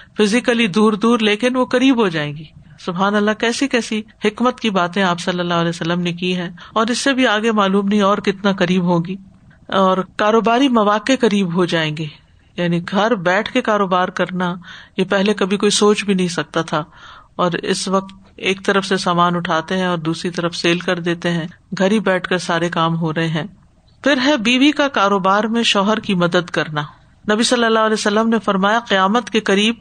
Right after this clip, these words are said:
سلام صرف جان پہچان کے لوگوں کو کیا جائے گا، تجارت پھیل جائے گی، حتیٰ کہ عورت بھی تجارتی معاملات میں اپنے شوہر کی مدد کرنے لگے گی۔"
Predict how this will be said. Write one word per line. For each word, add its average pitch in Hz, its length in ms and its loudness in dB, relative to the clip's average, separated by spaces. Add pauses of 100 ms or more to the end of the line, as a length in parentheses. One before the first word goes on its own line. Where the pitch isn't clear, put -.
سلام 220 680 0
صرف 262 320 0
جان 214 260 2
پہچان 196 460 0
کے 196 120 0
لوگوں 175 300 2
کو 180 140 -10
کیا 165 280 -2
جائے 160 300 0
گا، 214 120 0 (300)
تجارت 208 540 2
پھیل 240 300 2
جائے 175 240 2
گی، 160 240 -2
حتیٰ 202 380 -2
کہ 254 120 2
عورت 226 460 2
بھی 254 120 2
تجارتی 190 540 0
معاملات 175 640 2
میں 202 80 2
اپنے 185 240 -2
شوہر 180 320 2
کی 226 140 -8 (140)
مدد 185 280 2
کرنے 160 280 -2
لگے 156 340 -4
گی۔" 190 80 -12